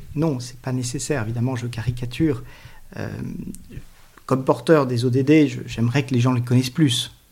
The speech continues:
Euh, mais je crois pas que ce soit le préalable pour, euh,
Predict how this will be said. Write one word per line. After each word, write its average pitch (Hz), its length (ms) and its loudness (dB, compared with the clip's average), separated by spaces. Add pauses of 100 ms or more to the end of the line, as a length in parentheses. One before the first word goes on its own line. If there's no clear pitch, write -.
(480)
Euh, 123 60 -16 (500)
mais 143 140 2
je 143 80 0
crois - 160 -6
pas 190 80 0
que 190 80 -6
ce 160 80 -6
soit 160 420 0 (240)
le 139 100 0
préalable 170 600 2 (1040)
pour, 180 300 0
euh, 135 300 0